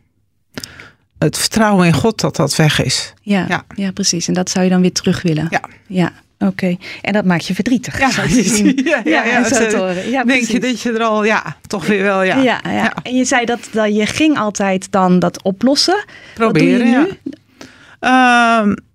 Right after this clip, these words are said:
Speaker 1: nou ja, dat, eh, dat hielp niet. Of
Speaker 2: Mhm.
Speaker 1: niet bij mij. Of niet. Dus, ehm,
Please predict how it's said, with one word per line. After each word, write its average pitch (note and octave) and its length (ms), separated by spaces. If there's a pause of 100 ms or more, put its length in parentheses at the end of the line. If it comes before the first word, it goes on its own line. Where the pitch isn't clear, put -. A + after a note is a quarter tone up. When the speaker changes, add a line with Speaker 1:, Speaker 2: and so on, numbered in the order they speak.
Speaker 1:
nou A#3+ 160
ja, G#3 220
dat, F3+ 400
eh, E3+ 600 (1300)
dat E3+ 600 (100)
hielp F#3 460
niet. D4+ 460 (100)
Of G#3 280
Speaker 2:
Mhm. F#3+ 140
Speaker 1:
niet G#3 320
bij F3 160
mij. F#3 420
Of G3 200
niet. G3+ 540
Dus, G3+ 540
ehm, F3+ 480